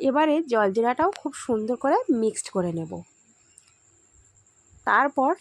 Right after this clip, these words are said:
তৈরি হয়ে গেল আমাদের গরমে মন প্রাণ জুড়িয়ে যাওয়া টেস্টি টেস্টি লস্যি।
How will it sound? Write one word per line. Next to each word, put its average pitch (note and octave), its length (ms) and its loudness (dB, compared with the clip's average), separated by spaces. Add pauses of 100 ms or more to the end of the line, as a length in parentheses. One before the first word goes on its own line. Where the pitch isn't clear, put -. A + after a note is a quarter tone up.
(200)
তৈরি A3+ 340 4
হয়ে C4+ 220 2
গেল C#4+ 100 0 (160)
আমাদের B3+ 320 2 (300)
গরমে C4 400 4 (220)
মন A#3+ 240 2 (220)
প্রাণ A3 280 2 (300)
জুড়িয়ে A3+ 380 0 (140)
যাওয়া G3+ 260 4 (380)
টেস্টি A3 440 -2
টেস্টি C4+ 320 -4 (500)
লস্যি। F#3+ 480 0